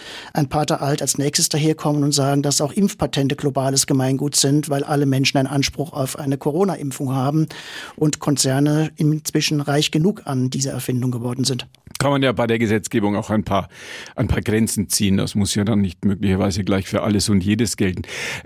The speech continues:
Speaker 2: Wie geht die Geschichte weiter? Wie hat die Staatsanwaltschaft, wie hat die Justiz darauf reagiert? Ich habe mitbekommen, Sie haben jetzt dann selber ein bisschen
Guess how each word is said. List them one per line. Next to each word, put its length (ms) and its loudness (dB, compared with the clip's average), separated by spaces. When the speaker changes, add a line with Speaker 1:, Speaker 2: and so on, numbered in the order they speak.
Speaker 2:
Wie 500 0
geht 200 2
die 100 2
Geschichte 800 0
weiter? 680 2
Wie 180 2
hat 200 -2
die 260 2
Staatsanwaltschaft, 1200 -2
wie 60 4
hat 100 -4
die 60 0
Justiz 640 0
darauf 480 -2
reagiert? 1000 2
Ich 100 0
habe 120 0
mitbekommen, 460 0
Sie 160 2
haben 160 4
jetzt 460 -2
dann 180 4
selber 380 2
ein 180 -2
bisschen 460 0